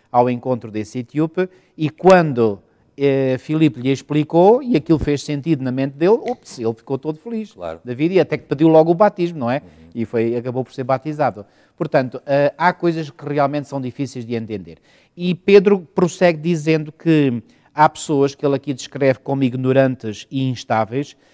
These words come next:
Speaker 1: que deturpam precisamente essas coisas difíceis de entender, e não só deturpam nos escritos de Paulo, como deturpam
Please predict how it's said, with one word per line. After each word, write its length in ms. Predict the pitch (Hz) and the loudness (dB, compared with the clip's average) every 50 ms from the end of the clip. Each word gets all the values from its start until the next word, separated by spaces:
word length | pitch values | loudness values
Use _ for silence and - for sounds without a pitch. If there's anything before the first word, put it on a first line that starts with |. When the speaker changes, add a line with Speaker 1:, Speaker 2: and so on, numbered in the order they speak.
| _ _ _ _ | _ _ _ _
Speaker 1:
que 120 | - 170 165 | 0 0 2
deturpam 600 | 139 156 147 - - 214 208 180 - - 147 135 | 2 0 0 2 2 4 4 4 2 -2 -6 -6
precisamente 580 | - - - 147 139 151 151 156 151 139 143 | -6 -8 -8 -4 -2 -2 0 0 -2 0 0
essas 260 | 143 135 - 139 135 | -2 -2 -4 -10 -14
coisas 320 | - - 165 151 127 127 117 | -4 -2 -2 0 0 -2 -4
difíceis 520 | 123 135 120 - 165 156 127 - 120 110 | -6 -6 -4 -2 -2 -2 -2 -4 -8 -6
de 100 | 117 127 | -2 -2
entender, 540 | 127 127 123 143 139 135 143 160 190 196 - - _ _ - _ _ _ _ _ | -2 -2 0 -2 -2 0 0 0 0 -2 -4 -16 _ _ -20 _ _ _ _ _
e 280 | 170 170 170 160 - - | -2 0 0 0 -2 -4
não 280 | 147 151 160 185 214 214 | -6 -2 0 0 0 0
só 240 | - - 190 180 170 | 0 0 2 2 2
deturpam 500 | 156 156 147 - 185 185 156 - 156 151 | 0 -4 -4 0 0 0 0 0 -4 -4
nos 180 | 143 147 131 - | -4 -6 -8 -10
escritos 340 | - - 143 139 - 139 | -14 -10 -10 -10 -8 -6
de 100 | 135 156 | -6 -6
Paulo, 340 | 147 - - 160 170 170 180 | -2 4 8 8 8 8 6
como 220 | 170 - 175 170 160 | 2 0 0 0 2
deturpam 640 | 156 160 156 - 185 185 180 - 190 185 190 | 0 -2 2 2 2 2 2 2 0 0 0